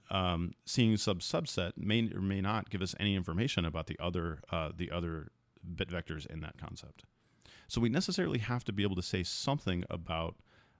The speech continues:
the simplicity of the possible concepts, and maybe w-, we might want to limit, say, uh, the ways that the bit vectors in one concept might be able to relate to the others.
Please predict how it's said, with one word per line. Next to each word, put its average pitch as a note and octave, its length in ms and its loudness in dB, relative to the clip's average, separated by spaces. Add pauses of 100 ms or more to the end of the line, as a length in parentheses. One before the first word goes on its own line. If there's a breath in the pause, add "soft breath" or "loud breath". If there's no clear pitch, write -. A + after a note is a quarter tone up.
(120)
the F2+ 140 0
simplicity F2+ 720 2
of D#2+ 140 -6
the E2+ 60 -8
possible - 380 -4
concepts, - 500 -8
and E2+ 100 -2
maybe E2+ 240 -2
w-, F2 220 -4 (560)
we F2 260 -4 (260)
might F2+ 280 -2
want F#2 160 0
to F#2 80 -2
limit, G#2 420 2
say, D#2 320 -4 (460 loud breath)
uh, D#2+ 340 -2
the F#2 80 0
ways F2 560 0
that E2+ 260 0 (140)
the F2+ 140 -4
bit D#2+ 260 -2
vectors F2 420 0
in D#2+ 120 -2
one F#2 200 2
concept E2 480 -4
might E2+ 220 -6
be E2+ 60 -4
able E2+ 120 -4
to E2 60 -8
relate E2 280 -6
to - 100 -6
the E2 120 -6
others. - 360 -8